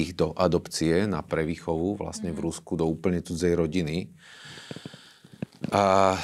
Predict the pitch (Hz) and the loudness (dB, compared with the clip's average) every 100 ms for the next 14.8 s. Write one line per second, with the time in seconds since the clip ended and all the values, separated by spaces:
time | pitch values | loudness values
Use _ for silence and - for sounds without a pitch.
0 | - - 101 95 - 101 92 90 104 101 | -6 2 2 2 0 4 4 4 2 2
1 | - 101 - 101 101 101 110 92 101 101 | 2 2 4 4 4 4 4 4 6 4
2 | 98 104 98 - - - - - _ _ | 4 0 0 -4 -4 -4 -6 -12 _ _
3 | _ - 90 87 92 - 92 92 82 85 | _ -2 0 2 0 2 4 4 2 2
4 | 92 - - 101 95 - 92 95 - 92 | 2 2 2 4 4 0 2 2 2 2
5 | 87 - - 90 90 - 101 120 - - | 2 0 0 0 0 0 0 0 -2 -4
6 | - _ _ - 85 165 82 90 90 90 | -6 _ _ -2 -2 -2 0 2 2 2
7 | 92 101 101 92 92 92 82 80 - 82 | 4 6 6 6 4 4 4 2 0 0
8 | 90 90 92 92 87 80 80 - - - | 0 2 2 2 2 0 -4 -12 -20 -20
9 | - - - _ - 78 98 90 98 - | -20 -20 -20 _ -8 0 2 2 0 2
10 | 85 80 78 57 80 - 85 85 85 87 | 2 2 0 0 -2 0 2 4 2 0
11 | 85 80 80 82 82 85 82 82 82 87 | 0 0 0 2 2 2 0 0 2 2
12 | 87 87 85 73 73 80 76 - 78 - | 0 -2 -4 -4 -4 -4 -4 -2 -2 0
13 | 78 - 80 78 73 80 80 - 87 76 | 0 0 -2 -2 -4 -4 -4 -4 -6 -4
14 | 73 78 73 - 80 - - | -2 -2 -2 -4 -4 -4 0